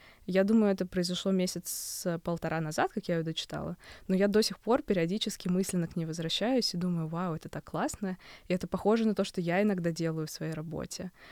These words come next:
Вот. Мне кажется, что я могу с уверенностью сказать, что сейчас она на меня влияет. Она влияет на то, как я смотрю на окружающий мир. Не знаю, когда это действие закончится, но вот я его ощущаю.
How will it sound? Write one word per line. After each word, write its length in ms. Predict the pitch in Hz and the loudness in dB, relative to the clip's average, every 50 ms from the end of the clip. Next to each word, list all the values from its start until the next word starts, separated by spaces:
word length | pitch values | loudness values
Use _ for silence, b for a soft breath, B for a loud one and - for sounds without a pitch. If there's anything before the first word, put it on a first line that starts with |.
| B B B B B | B B B B B
Вот. 240 | - 170 165 151 - - | -4 -2 -2 -2 0 2
Мне 120 | 175 202 | 2 2
кажется, 320 | - 196 214 - - - | 2 2 0 0 -2 -6
что 500 | - - - 180 175 175 175 175 175 170 - - | -6 -4 -2 -2 0 2 2 2 0 0 -2 0
я 120 | 175 175 | 0 2
могу 240 | 185 180 175 175 175 | 2 2 2 0 -2
с 100 | - - | -2 -2
уверенностью 440 | 175 170 165 165 160 165 - - - | 0 0 0 0 0 -4 -6 -10 -12
сказать, 300 | - - 165 156 185 208 | -8 -6 -4 -4 -4 -4
что 140 | - - 175 | -4 -6 -6
сейчас 400 | - - - - 165 202 - - | -6 -4 -2 0 0 0 0 -2
она 140 | 170 151 160 | -2 -2 0
на 80 | 180 | 0
меня 220 | 180 180 180 175 170 | 0 0 -2 -2 -4
влияет. 520 | 175 175 170 170 160 - 160 165 - - | -4 -4 -4 -4 -6 -6 -8 -10 -8 -8
Она 120 | 165 160 | -8 -6
влияет 440 | 160 165 170 170 175 170 165 160 - | -6 -4 -4 -2 -2 -2 -2 -2 -4
на 80 | 156 151 | -8 -8
то, 180 | - 156 175 | -6 -6 -6
как 220 | - - 165 - - | -6 -8 -10 -8 -6
я 440 | 160 156 160 170 175 175 175 170 170 | -6 -4 -4 -4 -4 -4 -6 -6 -8
смотрю 380 | - - - 170 156 - 175 175 | -10 -8 -6 -6 -6 -4 -2 0
на 140 | 190 190 185 | 0 0 0
окружающий 560 | 185 - - 175 170 170 165 170 - - 180 | -2 -4 -6 -6 -4 -2 -2 -2 -4 -4 -4
мир. 220 | 170 156 151 151 - B B B B B B B B - | -4 -4 -4 -8 -12 B B B B B B B B 0
Не 60 | 196 | 2
знаю, 280 | 175 185 175 190 220 | 4 6 6 6 6
когда 200 | - 208 185 175 170 | 4 2 2 4 2
это 140 | 170 - 165 | 2 2 -2
действие 340 | 160 156 165 - - 165 | -2 -2 -4 -2 -4 -6
закончится, 720 | 165 156 - - 170 208 254 - - - - - 165 170 - - - B B B B B B B | -4 -4 -4 -2 0 0 0 -2 -4 -10 -8 -6 -6 -6 -6 -10 -20 B B B B B B B
но 440 | - 165 165 165 180 202 220 220 214 - _ - - - _ _ - | -6 -6 -4 -2 -2 -2 -4 -4 -6 -8 _ -20 -20 -20 _ _ -10
вот 200 | 190 170 170 - | -4 -4 -4 -2
я 140 | 180 170 202 | 0 0 0
его 140 | 233 220 202 | 0 0 -2
ощущаю. 480 | 196 - - - - 170 170 170 170 | -4 -4 -6 -10 -10 -8 -8 -10 -10